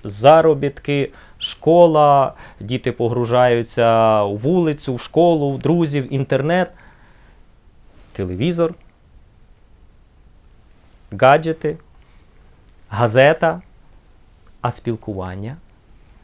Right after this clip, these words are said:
Люди стають чужими один одному. Люди перестають спілкуватися.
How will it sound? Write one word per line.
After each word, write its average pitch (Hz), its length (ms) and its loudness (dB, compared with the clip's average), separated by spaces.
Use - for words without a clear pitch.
Люди 156 220 -8
стають 165 300 -8
чужими 156 340 -8
один 147 240 -6
одному. 104 420 -8
Люди 165 200 -4
перестають 156 500 -8
спілкуватися. - 760 -8